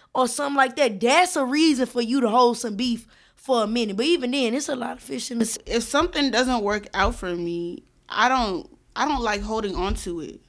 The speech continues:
Speaker 2: Like, I brush it off and keep it pushing. 'Cause, like, for every problem, there's an opportunity. So, like, even if they wanted to gang up on you and be like, "Bro, T K, you can't even come to U T S A no more. You can't even come on campus no more."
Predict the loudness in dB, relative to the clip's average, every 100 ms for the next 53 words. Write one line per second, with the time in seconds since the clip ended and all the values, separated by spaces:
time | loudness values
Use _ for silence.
0 | _ _ _ -8 -6 0 2 2 0 -2
1 | -2 -2 -2 -4 -12 -20 _ _ _ -4
2 | -4 -6 -10 -8 -8 -6 -8 -4 -4 -2
3 | -2 -2 -6 -20 -20 -8 -6 -4 0 0
4 | 0 -4 -2 -2 -2 -6 -6 -8 -8 -6
5 | -4 -4 -6 -6 -2 -2 -4 _ _ _
6 | _ -16 -2 0 0 0 0 -2 -8 -8
7 | 0 0 2 0 -2 -4 -2 -2 -2 -4
8 | -2 -2 0 -2 -4 -4 -4 -4 -8 -10
9 | -6 -4 -4 -6 -8 -6 -4 -4 -4 -4
10 | -2 0 0 -2 -2 -4 -4 -6 -8 -8
11 | -4 -4 -4 -4 -4 -4 -2 0 0 -4
12 | -4 -4 -4 -6 -8 -8 -8 -6 -6 -10